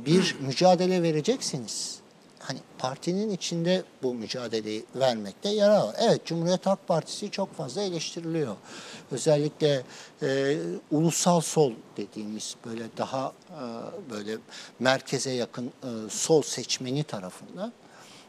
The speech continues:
e, işte son oluşumları, son şeyleri, e, çok fazla eleştiriliyor. Ama, e, kendisinden ayrılmıyor. Yani, yani şu anda bir baktığınız zaman, e, sol var,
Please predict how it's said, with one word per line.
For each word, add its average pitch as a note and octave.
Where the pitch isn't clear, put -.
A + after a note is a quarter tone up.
e, C#3+
işte -
son D#3+
oluşumları, G2+
son B2
şeyleri, F#2+
e, C3
çok -
fazla F3+
eleştiriliyor. G#3
Ama, D#3
e, D3
kendisinden F3+
ayrılmıyor. G3
Yani, C#3+
yani C#3+
şu -
anda F3+
bir F3
baktığınız F#3+
zaman, E3+
e, C#3+
sol D#3
var, D3